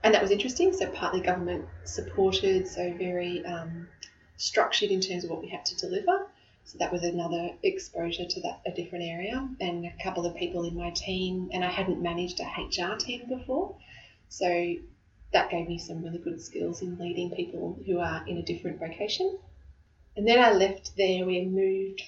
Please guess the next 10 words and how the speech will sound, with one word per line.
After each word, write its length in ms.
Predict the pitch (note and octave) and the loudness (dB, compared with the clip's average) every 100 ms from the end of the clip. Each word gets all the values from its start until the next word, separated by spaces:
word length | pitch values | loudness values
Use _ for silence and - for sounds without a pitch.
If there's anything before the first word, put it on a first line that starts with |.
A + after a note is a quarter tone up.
| - | -2
from, 640 | F3+ F3 E3+ F3 F3 F3 - - | 0 0 0 -2 -6 -10 -8 -2
we 140 | F#3+ | 0
were 80 | F3+ | 0
living 280 | F3 F3+ F3+ | -2 -4 -4
in 160 | F3 | -4
Melbourne, 560 | F3 E3+ F3+ F3+ F#3+ - | -6 -8 -8 -6 -6 -4
and 120 | F#3 | -2
we 80 | F3+ F3+ | -2 -2
moved 360 | F3 F3 - - - | -4 -6 -4 -6 -4
to 320 | F3 F#3 | -6 -6